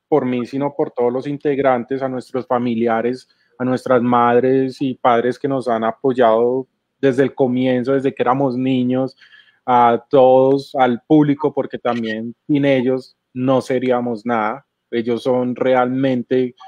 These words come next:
eh, quienes están ahí con nosotros, nos, nos apoyan. A los medios de comunicación, muchísimas gracias. A todos, a todos, infinitas, infinitas gracias.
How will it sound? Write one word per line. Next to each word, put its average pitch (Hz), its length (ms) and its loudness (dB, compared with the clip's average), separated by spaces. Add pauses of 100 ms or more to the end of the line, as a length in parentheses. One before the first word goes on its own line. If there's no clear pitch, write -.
(500)
eh, 120 360 0
quienes 123 800 -2
están 131 380 -2
ahí 135 240 2
con 147 180 2
nosotros, 135 640 0
nos, 127 280 -8
nos 127 200 -4
apoyan. 135 640 0 (960)
A 139 100 4
los 131 180 2
medios 127 380 4
de 135 100 0
comunicación, 120 680 -6
muchísimas 123 640 -6
gracias. 135 400 -2
A 113 100 -2
todos, 123 380 -2
a 113 80 -4
todos, 127 420 0
infinitas, 127 1000 -4
infinitas 123 800 -6
gracias. 110 540 -4